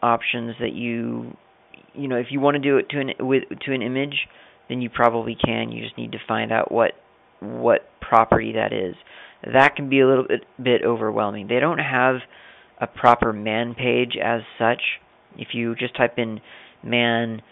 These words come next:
convert or man animate or man mogrify or whatever, you see a very brief description of what the, of what the, the software, the application does,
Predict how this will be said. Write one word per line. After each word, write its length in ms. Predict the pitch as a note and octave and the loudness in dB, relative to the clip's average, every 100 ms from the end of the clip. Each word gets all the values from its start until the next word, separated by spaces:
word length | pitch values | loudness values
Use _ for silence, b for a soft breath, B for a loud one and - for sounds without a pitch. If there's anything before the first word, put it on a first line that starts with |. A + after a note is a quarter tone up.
| b - | b -10
convert 520 | A#2 G#2+ A2+ G#2+ F#2+ G1+ | -8 0 4 4 2 -4
or 120 | G#2+ | -6
man 380 | A2 A2+ A2+ A2+ | -4 -2 -2 -4
animate 640 | G#2+ G#2+ A2 G#2+ G2 A2 | -6 -6 -6 -6 -8 -8
or 60 | |
man 720 | G#2 G#2 G#2+ G#2+ A2 G#2 F2+ E2 _ _ - C3 | -8 -6 -4 -6 -8 -10 -12 -14 _ _ -14 -2
mogrify 680 | A#2+ A2+ A2+ A2+ A2 G#2 G#2 | 2 2 2 -4 0 0 0
or 100 | A2 | -2
whatever, 520 | A2 A#2+ A2+ A2 - _ _ _ _ _ _ _ _ _ - | 2 2 2 -6 -8 _ _ _ _ _ _ _ _ _ -12
you 140 | A#2 B2 | -8 -2
see 80 | B2 | 0
a 80 | |
very 200 | A2+ B2 | 4 4
brief 300 | A#2+ B2+ B2+ - | 4 -2 -4 -4
description 500 | A#2 - A#2 - A2+ | -2 0 -2 -4 -8
of 100 | A2 | 0
what 200 | A#2 - - | 0 0 -6
the, 220 | G#2 G2+ B B B B B B _ - | -10 -10 B B B B B B _ -8
of 100 | A2+ | -2
what 160 | A2+ - | -2 0
the, 280 | A2 G#2 G2+ - | 0 0 -4 -12
the 100 | G#2+ - | -10 2
software, 480 | A2 - - A2 - | 2 2 -4 -2 0
the 60 | A#2 | 2
application 640 | A2 A2 - G2 - F#2 - | 2 0 -8 -8 -8 -10 2
does, 360 | B2+ A#2+ G#2+ | 4 4 0